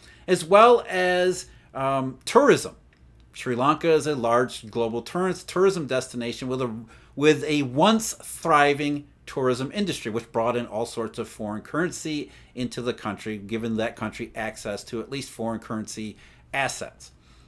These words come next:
Things started to really go wrong in twenty eighteen, and then big time in twenty nineteen, and then, of course, twenty twenty, all bets were off.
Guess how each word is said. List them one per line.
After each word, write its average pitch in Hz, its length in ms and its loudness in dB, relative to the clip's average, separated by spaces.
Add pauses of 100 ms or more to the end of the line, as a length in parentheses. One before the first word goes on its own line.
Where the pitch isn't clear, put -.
(420)
Things 226 300 -2
started 202 380 4
to 175 120 -2
really 165 300 2
go 131 220 2
wrong 151 680 6
in 135 220 -8
twenty 135 600 -10 (140)
eighteen, 143 800 -6
and 127 160 -4
then 123 320 -4
big 196 240 4
time 131 340 -2
in 117 140 -8
twenty 107 380 -6
nineteen, 147 560 -2
and 135 80 -2
then, 151 120 2
of 143 120 -6
course, 123 300 -2
twenty 110 320 -8
twenty, 98 340 -10
all 92 220 -10
bets - 360 -16
were - 140 -16
off. 160 320 2